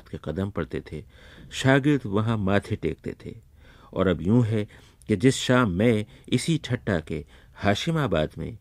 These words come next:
گورنمنٹ ڈگری کالج کے پرنسپل صاحب کی قیام گاہ پر پہنچا تو خود کالج کے احاطے میں لڑکوں کا کوئی جلسہ تھا اور وہ شور تھا کہ خدا کی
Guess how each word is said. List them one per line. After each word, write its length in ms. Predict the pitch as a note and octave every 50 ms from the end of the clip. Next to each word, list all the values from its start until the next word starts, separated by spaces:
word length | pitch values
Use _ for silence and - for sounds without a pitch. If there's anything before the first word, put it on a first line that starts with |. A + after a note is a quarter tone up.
| - - - - - E2+
گورنمنٹ 500 | F2+ A2 A#2 B2 B2 C3 C3+ B2+ - - -
ڈگری 360 | - - G2 G2 A2 A#2 A2+
کالج 380 | - - G2 F#2+ G2 G2 - -
کے 160 | - G2 F2+
پرنسپل 440 | - - G2+ G2+ F#2+ - - G#2+ F#2
صاحب 320 | - G2 F#2+ F#2 F2 -
کی 120 | - E2+ D#2+
قیام 360 | - F2 E2 E2+ E2+ D#2+ D#2
گاہ 180 | D#2+ E2+ F2+
پر 160 | F#2 - A2+ G#2
پہنچا 420 | - - F2+ E2+ - F2 D#2 D#2 - - - - - - -
تو 100 | - G#2+
خود 200 | - - C#3+ B2+ - - - - -
کالج 360 | B2 B2+ C#3 D#3 D3+ - -
کے 160 | - - -
احاطے 420 | F2+ F2+ F2 G2+ G#2+ - - B2+
میں 220 | F#2 D#2 D2 D2+ D2+
لڑکوں 420 | D#2+ F#2 G2+ G#2+ - - A2 G2+
کا 120 | - F#2 E2+
کوئی 220 | - - D#2 D#2
جلسہ 300 | D2 D2 D2 - - - A2+ B2
تھا 160 | - G#2 F#2 F#2+ - _ - - - - - - -
اور 120 | - G#2+ G#2+
وہ 220 | G2+ B2+ E3 E3+
شور 300 | - - - D#3 D3+ C#3+ -
تھا 200 | - C#3 C#3+ C#3+
کہ 140 | - - A2+
خدا 380 | - - - F#2+ A2 A2 G#2
کی 160 | F#2+ - F2